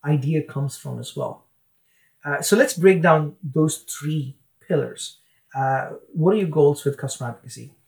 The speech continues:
In most companies that I've seen where they have a customer advocacy program which is less than eighteen months old, or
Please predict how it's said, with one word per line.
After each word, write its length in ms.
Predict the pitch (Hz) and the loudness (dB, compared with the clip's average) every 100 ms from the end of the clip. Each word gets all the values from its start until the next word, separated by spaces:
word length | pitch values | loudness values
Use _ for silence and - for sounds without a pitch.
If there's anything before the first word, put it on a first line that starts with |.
| _ _ 190 | _ _ 2
In 120 | 165 | 4
most 300 | 202 - - | 4 0 -4
companies 720 | - 160 170 156 131 170 - | -2 -2 -2 -10 -10 -10 -8
that 120 | 147 | -4
I've 200 | 160 - | -2 -2
seen 440 | - 160 135 156 185 _ | -6 -6 -6 -6 -10 _
where 520 | 196 139 170 170 165 156 | -4 0 4 4 4 2
they 180 | 151 | 0
have 260 | 151 175 170 | 0 0 -2
a 40 | |
customer 340 | - 170 - 156 | -4 -6 -2 -2
advocacy 280 | 147 143 139 | -2 -8 -4
program 460 | 151 147 147 143 | 0 2 2 0
which 200 | 143 - | -2 -4
is 220 | 143 - | -6 -2
less 420 | 156 156 180 - - | -2 0 0 -2 -4
than 240 | 156 143 - | -4 -4 -8
eighteen 420 | 139 135 151 135 | -10 -10 -6 -4
months 400 | 123 113 - - - | -4 -8 -12 -16 -12
old, 320 | 208 196 - _ _ _ _ _ - | -8 -8 -10 _ _ _ _ _ 0
or 480 | 175 196 240 240 | 4 4 4 -2